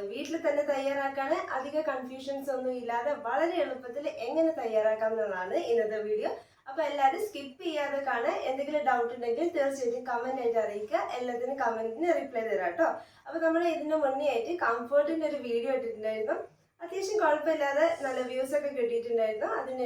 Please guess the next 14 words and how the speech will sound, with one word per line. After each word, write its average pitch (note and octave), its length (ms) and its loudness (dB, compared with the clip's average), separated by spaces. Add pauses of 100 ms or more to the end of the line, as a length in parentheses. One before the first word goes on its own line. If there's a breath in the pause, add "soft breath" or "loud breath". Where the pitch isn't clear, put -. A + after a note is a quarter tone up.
(100)
ഡെയിലി A#3 360 2
എന്ന് C#4 160 0
പറഞ്ഞ A3+ 240 0
പോലെ A3 280 0
കമന്റ്സ് A3+ 460 -2
വരുന്നുണ്ട്. G#3 500 0 (380 loud breath)
അപ്പൊ D#4 160 -4 (140)
അതിനൊക്കെ D#4 440 2 (220)
റിപ്ലൈയും B3+ 420 0
തരാറുണ്ട്. A3 640 2 (320 loud breath)
അപ്പൊ E4 200 -4
ആ F4 40 4 (120)
വീഡിയോ E4 260 6 (100)
കണ്ടിട്ടില്ലെങ്കിൽ A#3+ 720 -2